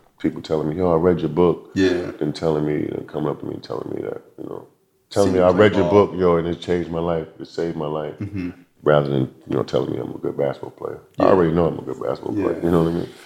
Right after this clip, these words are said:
Speaker 2: That's cool.
Speaker 1: Um, but if me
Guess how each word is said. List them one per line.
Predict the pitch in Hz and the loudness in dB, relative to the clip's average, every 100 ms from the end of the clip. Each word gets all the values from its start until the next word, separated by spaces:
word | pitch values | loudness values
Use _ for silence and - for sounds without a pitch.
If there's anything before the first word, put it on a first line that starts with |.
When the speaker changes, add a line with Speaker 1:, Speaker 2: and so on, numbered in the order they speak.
| - - - | -20 -18 -12
Speaker 2:
That's | 98 | -12
cool. | - 92 87 | -6 -4 0
Speaker 1:
Um, | 69 65 60 52 - _ _ _ _ _ | 2 2 -2 -6 -10 _ _ _ _ _
but | - 80 | -2 0
if | 69 | 2
me | 87 87 85 80 | 2 2 2 -2